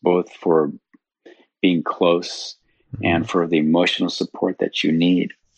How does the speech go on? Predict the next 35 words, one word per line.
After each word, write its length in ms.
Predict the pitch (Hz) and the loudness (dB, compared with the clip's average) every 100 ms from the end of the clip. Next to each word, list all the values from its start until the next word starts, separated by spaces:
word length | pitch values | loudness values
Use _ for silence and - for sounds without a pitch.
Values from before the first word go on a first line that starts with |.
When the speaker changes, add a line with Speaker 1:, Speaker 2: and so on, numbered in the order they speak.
| - 110 | -12 -8
Speaker 2:
Mm. 380 | 104 95 98 107 | -6 -6 -6 0
Speaker 1:
I 60 | |
know 160 | 98 101 | 2 4
that 320 | 90 82 - _ - | 4 2 0 _ 0
there 180 | 90 | 4
are 160 | 76 87 | 4 2
friends, 460 | - - 82 82 85 | 0 0 2 2 -2
of 140 | - | -6
course, 360 | - 82 85 - | 0 2 2 0
and 260 | 76 71 - | -2 -2 -4
people 240 | 87 80 | -4 -2
have 160 | 82 76 | -2 2
work 280 | 82 85 | 2 0
friends 440 | - 85 80 80 82 | -2 0 2 -2 -4
and, 140 | 73 71 | -4 -4
and 120 | 80 | -2
all 160 | 78 78 | 0 0
that, 180 | 82 80 | 0 0
but 140 | - - | -2 0
beyond 420 | 82 85 101 87 | 2 4 4 4
that, 300 | 82 82 - | 4 2 0
the, 160 | 71 67 - | -4 -6 -4
the, 120 | 71 - _ _ _ - | -4 -4 _ _ _ 0
the 80 | 82 | 2
united 500 | 82 80 92 90 78 | 4 4 4 2 2
body 340 | 76 82 87 | 2 4 2
of 120 | 71 | 0
Christ 480 | - 90 85 - - | -2 0 0 -2 -10
is 100 | - - | -10 -8
so 260 | - 107 | -2 -2
strong 520 | 98 - - 90 90 90 | 0 -4 0 2 0 -2
to 80 | |
be 160 | 73 76 | 0 0
able 140 | 76 | 0
to 140 | 76 | -4